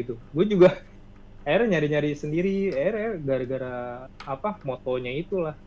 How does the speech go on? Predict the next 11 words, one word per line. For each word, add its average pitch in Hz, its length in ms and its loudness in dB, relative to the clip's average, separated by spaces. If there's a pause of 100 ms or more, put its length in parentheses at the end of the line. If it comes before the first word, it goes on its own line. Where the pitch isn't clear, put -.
catch 135 240 -2
'em 135 160 -4
all 131 160 -4
itu, 135 160 -4
"Oh, 151 320 -4
ya 110 80 -6
udahlah. 160 400 -2 (720)
Berarti 120 320 2
kayaknya 147 320 2
memang 131 240 -2
harus 127 480 -2